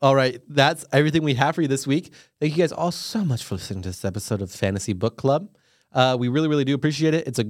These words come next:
it's a, it's a fun show. Uh, if you're listening to it and you've decided that you enjoy it, please, please take a few seconds and just go write us a quick review on Apple Podcasts. It really, really helps us out.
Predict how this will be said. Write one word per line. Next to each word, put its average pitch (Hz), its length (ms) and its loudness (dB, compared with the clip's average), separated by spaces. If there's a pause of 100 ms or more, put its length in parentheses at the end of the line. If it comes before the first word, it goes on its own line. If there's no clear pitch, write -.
it's 131 180 -2
a, 104 260 4
it's - 120 -12
a - 20 -6
fun 131 180 2
show. 151 280 0 (260)
Uh, 120 220 4
if 143 160 -4
you're 160 80 4
listening 160 240 2
to 170 100 2
it 156 80 0
and 127 160 0
you've 127 220 -2
decided 131 380 2
that 117 100 0
you 120 180 2
enjoy 117 360 2
it, - 280 -2 (260)
please, 185 480 0
please 165 480 0
take 147 280 2
a 127 40 -2
few 135 160 0
seconds 139 400 0
and 123 100 0
just - 140 -4
go 117 280 4
write 113 200 2
us 117 120 -2
a 117 40 -6
quick - 200 0
review 113 240 2
on 110 80 2
Apple 101 120 -2
Podcasts. 131 440 0
It 113 100 -2
really, 143 320 0
really 139 380 0
helps 113 180 0
us 101 120 0
out. 104 240 2